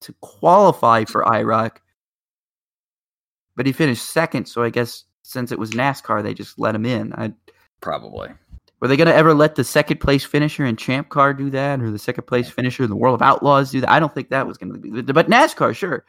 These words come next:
Speaker 1: Heck, even the second place nascar Busch Series guy would have been in there. I think Jason Keller was in there a couple of times, the champion. I don't know. Um, anyway, uh, so we're gonna go, uh, because on, on Wednesday, on Wednesday we got the nascar All-Star Race coming up,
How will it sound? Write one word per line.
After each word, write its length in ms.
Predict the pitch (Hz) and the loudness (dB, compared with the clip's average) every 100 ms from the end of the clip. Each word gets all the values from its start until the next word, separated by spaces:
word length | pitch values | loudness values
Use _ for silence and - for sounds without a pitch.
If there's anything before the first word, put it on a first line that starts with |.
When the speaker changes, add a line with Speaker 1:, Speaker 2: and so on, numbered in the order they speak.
| _ | _
Speaker 1:
Heck, 160 | - 262 | -4 -2
even 160 | 208 214 | 0 0
the 160 | 160 135 | 2 0
second 320 | - 190 170 | -4 -6 -2
place 180 | 170 123 | -2 0
nascar 420 | 131 156 156 139 | -2 0 0 0
Busch 220 | 160 175 | 0 -4
Series 300 | 127 101 101 | -6 -6 -4
guy 180 | 78 90 | -2 -2
would 140 | 95 | -2
have 80 | 95 | -4
been 160 | 90 95 | -6 -6
in 80 | |
there. 100 | 90 | -6
I 60 | 90 | -6
think 160 | 165 147 | -6 -6
Jason 320 | 120 139 113 | -6 -6 -6
Keller 300 | - 143 120 | 2 2 2
was 180 | 101 101 | -2 -4
in 80 | |
there 100 | 101 | -4
a 60 | 80 | -4
couple 280 | - 120 101 | 0 -2 -2
of 60 | |
times, 400 | - 113 107 98 | -4 -4 -4 -8
the 120 | - 113 | -14 -16
champion. 500 | - 127 127 110 101 _ _ _ _ _ - - _ - | -8 -6 -4 -8 -10 _ _ _ _ _ -20 -20 _ -6
I 180 | 135 | -2
don't 140 | 117 104 | -2 -2
know. 220 | 76 - _ _ _ _ _ _ _ _ - | -4 -8 _ _ _ _ _ _ _ _ 0
Um, 500 | 151 143 139 139 131 | 6 8 8 6 4
anyway, 420 | 190 147 123 120 _ _ _ - | 4 4 4 0 _ _ _ 0
uh, 380 | 135 139 139 110 | 4 6 4 0
so 400 | 143 202 190 165 | -2 4 6 6
we're 140 | 156 | 4
gonna 160 | 208 233 | 4 4
go, 220 | 208 202 | 6 6
uh, 340 | 170 175 160 - - | 8 6 4 0 -6
because 320 | 160 190 - | 2 2 4
on, 300 | 160 180 156 | 4 6 4
on 180 | - 175 | 4 4
Wednesday, 400 | 180 285 147 123 | 6 4 4 2
on 220 | 147 131 | 4 6
Wednesday 260 | 165 226 160 | 6 6 4
we 80 | 143 | 2
got 120 | 156 | 2
the 60 | 143 | 4
nascar 300 | 185 170 123 | 4 6 6
All-Star 400 | 170 202 143 117 | 6 6 4 4
Race 200 | 113 - | 2 0
coming 200 | 123 113 | 0 2
up, 220 | 117 | 0